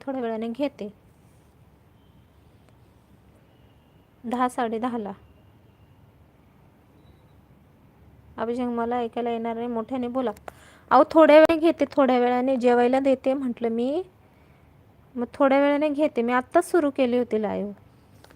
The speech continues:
नऊ वाजता, तर मी घेते नक्की थोड्या वेळाने. तर नंतर या एकदा. अभिषेक दादा,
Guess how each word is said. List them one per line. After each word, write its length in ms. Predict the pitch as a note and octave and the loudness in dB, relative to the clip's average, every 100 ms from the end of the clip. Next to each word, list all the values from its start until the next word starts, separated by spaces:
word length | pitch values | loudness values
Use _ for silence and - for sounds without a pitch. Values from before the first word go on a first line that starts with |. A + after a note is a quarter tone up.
| - _ _ _ - | -20 _ _ _ -6
नऊ 240 | A#3 A#3+ | -2 2
वाजता, 360 | A#3+ A#3 - G3 - _ _ _ _ _ - _ - | 2 0 -8 -10 -12 _ _ _ _ _ -20 _ -2
तर 60 | C4+ | 0
मी 160 | C#4 D4+ | 0 2
घेते 340 | D#4 D4+ C#4+ | 2 2 0
नक्की 520 | C#4 C4 B3 C#4 D4 A4 - | -2 -4 -6 -4 -4 -6 -10
थोड्या 240 | - A#3+ A#3 | -4 -2 -2
वेळाने. 400 | A#3 A#3 A#3+ G4+ - _ _ _ - _ _ _ _ - | -2 -4 -4 -6 -10 _ _ _ -20 _ _ _ _ -4
तर 80 | C4 | -2
नंतर 400 | C4+ C4 C#4+ D4 | -2 -2 -2 0
या 100 | D#4+ | 0
एकदा. 420 | C#4 G#3 A3 A3+ - _ _ - - _ _ _ _ - | 0 -4 -6 -6 -10 _ _ -20 -20 _ _ _ _ -10
अभिषेक 400 | G#3+ A3+ - A3+ | -8 -6 -6 -4
दादा, 240 | A3+ A3 | -4 -4